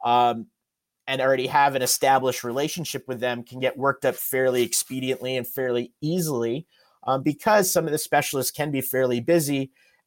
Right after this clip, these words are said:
And a lot of the workup can be done with straightforward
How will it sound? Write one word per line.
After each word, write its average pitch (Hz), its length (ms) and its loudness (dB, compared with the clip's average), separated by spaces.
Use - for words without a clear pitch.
And 135 100 2
a 143 40 2
lot 175 340 6
of 151 160 2
the 147 100 2
workup 175 420 2
can 143 140 -8
be 135 120 -6
done 135 340 0
with 131 180 -2
straightforward 135 1000 -2